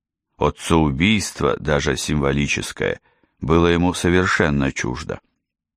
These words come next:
Зато он отлично понимал, что такое ярость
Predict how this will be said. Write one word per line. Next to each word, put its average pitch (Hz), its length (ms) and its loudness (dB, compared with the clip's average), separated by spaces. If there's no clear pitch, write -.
Зато 82 300 2
он 90 140 4
отлично 87 500 -2
понимал, 85 640 2
что - 300 0
такое 85 460 2
ярость 85 760 0